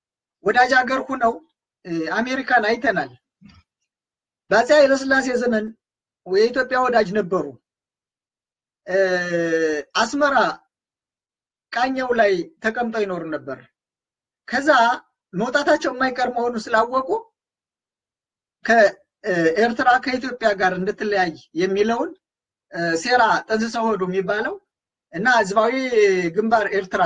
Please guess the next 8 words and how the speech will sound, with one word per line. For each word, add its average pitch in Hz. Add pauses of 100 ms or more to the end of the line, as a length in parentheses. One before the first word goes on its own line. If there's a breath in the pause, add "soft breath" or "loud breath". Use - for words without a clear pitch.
ወይም 190
ሻዕቢያ፣ 180 (880)
እ፣ 160 (160)
እንዴት 233 (520)
ተጀመረ 214
ትግሉ? 196
ማን 214
ደገፈው? 185